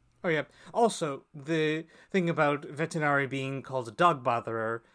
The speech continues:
is because his name is a pun on a veterinarian, because he's a parody of Machiavelli, and that name, like, means doctor,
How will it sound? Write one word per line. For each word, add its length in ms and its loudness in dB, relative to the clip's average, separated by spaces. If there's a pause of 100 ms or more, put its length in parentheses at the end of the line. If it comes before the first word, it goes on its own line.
(240)
is 240 -6
because 560 -4
his 320 -4
name 420 -6
is 360 -8 (460)
a 320 -2 (380)
pun 500 -2
on 440 0 (580)
a 100 -4
veterinarian, 1000 -2 (500)
because 400 -4
he's 240 -6
a 40 -8
parody 540 -2
of 360 -2
Machiavelli, 1000 2
and 240 -10 (540)
that 200 -2
name, 360 -8 (500)
like, 200 -12
means 300 -8
doctor, 520 0